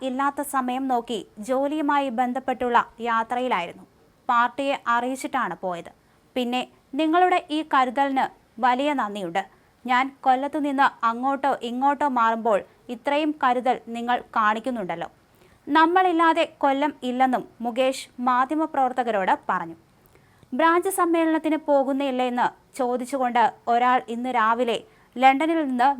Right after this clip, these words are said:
വിളിച്ചിരുന്നു. ആരാണെന്ന് ചോദിച്ചപ്പോൾ പൂയപ്പള്ളിയിലെ ബ്രാഞ്ച് സെക്രട്ടറിയാണെന്നാണ് പറഞ്ഞത്. എന്താണ് ലണ്ടനിൽ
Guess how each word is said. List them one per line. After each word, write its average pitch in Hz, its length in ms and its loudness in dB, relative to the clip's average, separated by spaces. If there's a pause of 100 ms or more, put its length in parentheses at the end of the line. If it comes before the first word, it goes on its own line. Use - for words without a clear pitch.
വിളിച്ചിരുന്നു. 214 500 -4 (360)
ആരാണെന്ന് 254 600 2
ചോദിച്ചപ്പോൾ 254 500 2 (400)
പൂയപ്പള്ളിയിലെ 294 640 0 (180)
ബ്രാഞ്ച് 254 440 -2
സെക്രട്ടറിയാണെന്നാണ് 277 840 0
പറഞ്ഞത്. 185 320 -4 (440)
എന്താണ് 269 480 2 (260)
ലണ്ടനിൽ 294 400 0